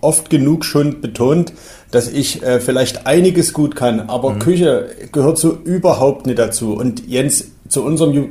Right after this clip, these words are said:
Speaker 1: Geburtstag wollte ich dich nie mit einem missglückten kalten Hund überraschen. Da dachte ich, ich gehe so auf Nummer sicher und, und ich habe ja auch gesagt, wir brauchen Steigerungsmöglichkeiten.
Speaker 2: Ja, ja, da ist sicherlich
Speaker 1: Es
Speaker 2: noch
Speaker 1: gibt
Speaker 2: Luft
Speaker 1: ja auch einen
Speaker 2: nach oben.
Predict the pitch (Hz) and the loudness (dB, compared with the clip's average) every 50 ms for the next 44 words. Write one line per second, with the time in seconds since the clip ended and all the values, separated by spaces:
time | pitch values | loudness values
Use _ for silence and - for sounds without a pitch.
0 | - - - 139 - 151 165 165 - - 156 139 - 123 123 131 143 - 107 - | -6 -8 -8 -4 -2 -2 -2 -2 0 0 0 0 2 2 0 0 0 -2 -6 -6
1 | - 151 135 - - 139 143 147 143 123 135 135 127 127 - - - 160 170 170 | -4 -6 -4 -4 -2 -2 0 0 -2 -2 -2 -4 -2 -4 -4 -2 -2 -2 -2 -2
2 | - - - 113 104 113 117 117 113 117 104 107 110 107 104 104 - - - - | -4 -6 -4 -2 2 2 2 2 2 0 0 0 0 0 -2 -4 -8 -14 -20 -20
3 | - - 120 123 110 117 107 110 117 117 - 117 104 110 110 104 123 139 143 - | -18 -12 -8 -4 -2 0 2 2 2 2 0 0 -2 -2 0 0 0 -2 0 0
4 | - 147 - - - - - - 139 151 143 156 147 - 101 139 - - - - | -2 -2 -2 -2 -6 -6 -2 0 0 0 2 2 2 2 2 0 0 -2 -4 -6
5 | - - - - 113 120 131 143 151 151 143 147 147 156 156 175 180 170 165 165 | -8 -14 -14 -8 -4 -2 0 2 2 2 2 2 2 0 2 2 4 4 6 6
6 | 156 - - - 135 135 139 139 135 - - - - - - _ _ - 165 185 | 4 4 2 0 0 0 0 0 -2 -6 -10 -14 -20 -20 -20 _ _ 2 4 4
7 | 180 175 180 - 175 165 143 165 175 - 196 165 180 175 - - 151 - 135 143 | 6 6 4 4 6 6 6 4 4 4 4 4 4 4 2 2 0 2 4 4
8 | 143 147 - - 139 165 190 196 170 160 135 - - 127 120 120 113 104 - - | 4 4 4 4 4 6 6 6 6 4 4 2 2 2 2 2 0 -4 -2 -2
9 | 101 98 92 92 92 98 95 98 104 98 - - - - - - 104 107 117 - | -2 -2 -2 -4 -6 -6 -6 -6 -6 -8 -10 -16 -20 -16 -10 -6 -4 -4 -2 0
10 | 110 120 123 - 131 - - 139 123 143 131 120 120 - 120 117 - - - - | 0 0 0 0 0 -2 0 0 2 2 2 2 2 2 2 4 4 4 4 4
11 | 151 147 165 156 160 - - - 147 165 202 | 4 4 4 4 2 2 2 4 4 4 4